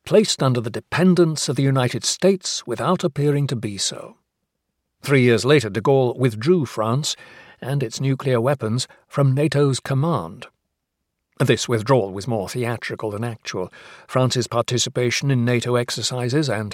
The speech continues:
technology sharing remained nearly unchanged, and it was still a nato member. De Gaulle's decision was partly the result of his delusion about the status of France as a great power, but he also,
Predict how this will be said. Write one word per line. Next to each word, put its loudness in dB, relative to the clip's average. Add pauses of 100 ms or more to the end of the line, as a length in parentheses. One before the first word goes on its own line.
technology -2
sharing 0
remained 0 (100)
nearly 0
unchanged, -4 (480)
and -2
it -6
was 0
still 0
a 0
nato -2
member. -6 (840)
De 2
Gaulle's 4
decision 0 (120)
was -6
partly -2
the -4
result 2
of -8
his -4
delusion 0
about -2
the -8
status -4
of -10
France -4
as -2
a -4
great -4
power, -2 (380)
but 2
he 2
also, 2